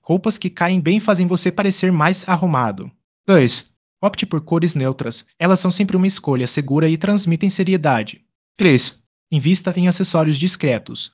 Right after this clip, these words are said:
Um bom relógio ou uma gravata elegante podem fazer toda a diferença. Quatro. Mantenha a higiene pessoal.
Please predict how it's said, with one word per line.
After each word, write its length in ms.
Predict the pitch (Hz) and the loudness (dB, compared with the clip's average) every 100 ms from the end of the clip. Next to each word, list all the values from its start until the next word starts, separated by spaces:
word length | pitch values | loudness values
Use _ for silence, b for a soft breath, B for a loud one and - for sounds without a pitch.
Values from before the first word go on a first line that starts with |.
| - | -4
Um 120 | 131 | 0
bom 160 | 139 | 2
relógio 500 | 156 170 147 175 190 - | 4 4 2 4 2 0
ou 80 | 202 | 0
uma 120 | 202 | 0
gravata 480 | 175 175 151 165 196 | 2 2 4 2 2
elegante 400 | 190 160 185 208 | 0 2 0 -2
podem 400 | - 196 208 214 | -2 0 2 2
fazer 400 | 220 165 180 185 | 2 2 2 2
toda 220 | 202 202 | 0 0
a 20 | |
diferença. 720 | 185 185 175 143 110 - - _ _ _ - | 0 0 0 -2 -4 -10 -14 _ _ _ -2
Quatro. 360 | 147 131 117 - _ _ - | -2 0 -6 -14 _ _ 0
Mantenha 400 | 208 226 202 175 | 0 4 4 4
a 40 | |
higiene 280 | 160 151 151 | 2 2 0
pessoal. 640 | 170 165 - 165 117 120 | 0 -2 0 0 -2 -6